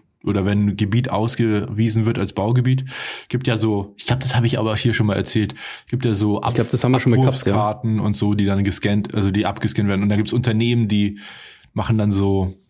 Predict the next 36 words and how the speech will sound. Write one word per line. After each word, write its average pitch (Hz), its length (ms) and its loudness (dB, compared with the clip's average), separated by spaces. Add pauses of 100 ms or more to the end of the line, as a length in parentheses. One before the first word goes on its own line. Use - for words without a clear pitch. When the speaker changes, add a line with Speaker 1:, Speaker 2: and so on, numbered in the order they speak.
(140)
Speaker 1:
ich - 80 -16
glaub, 95 140 -2
Sonarprüfung 113 1600 -2
von 104 340 -2
einem 101 140 2
Gelände 107 500 2
und - 280 -2 (240)
prüfen, 107 360 -2
ob 90 140 -6
da 104 100 2
nicht 104 160 0
was 101 160 -2
liegt. 107 340 -2
Und 110 120 0
vielleicht - 380 -2
wurde 117 120 2
es - 80 -8
einfach 113 240 0
übersehen, 120 380 2
vielleicht 123 240 -2
war 110 140 0
es 107 160 -4
nicht 107 340 -2 (220)
besonders 107 400 0
groß. 123 600 0 (400)
Kann 107 140 -2
ja 98 60 2
auch, 104 80 -2
es - 120 -4
gibt - 140 -4
ja 104 120 0
verschiedene 107 420 0
Formate 98 480 0
von 107 120 0
diesen 104 200 0
Fliegerbomben. 104 580 0